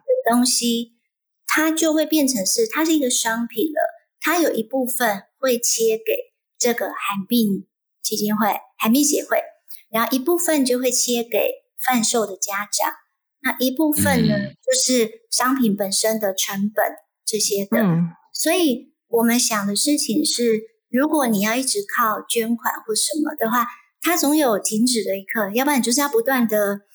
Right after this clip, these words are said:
Speaker 1: 好像必须要曝光这些孩子、卖这些孩子，然后让别人觉得，哦，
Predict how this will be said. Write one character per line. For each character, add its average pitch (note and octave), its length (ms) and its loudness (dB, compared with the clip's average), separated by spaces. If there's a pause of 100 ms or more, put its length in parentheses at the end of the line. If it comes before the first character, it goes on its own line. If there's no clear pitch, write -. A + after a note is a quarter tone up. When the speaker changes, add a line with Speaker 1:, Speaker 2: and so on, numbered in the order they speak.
(560)
Speaker 1:
好 A3+ 80 2
像 D#4+ 160 4
必 F4 80 2
须 F4 100 0
要 E4 140 0
曝 F4 200 0
光 D#4 200 2
这 D#4+ 80 0
些 D4+ 120 -2
孩 A#3+ 240 0
子、 A3+ 280 -2
卖 C#4 160 4
这 C#4 100 -2
些 C4+ 160 0
孩 G#3+ 300 0
子， G#3+ 220 -6 (120)
然 F#3+ 100 -4
后 A3 440 -2 (420)
让 C4+ 200 0
别 G3+ 200 2
人 G3+ 100 0
觉 G3 140 -6
得， G3 180 -2
哦， - 160 0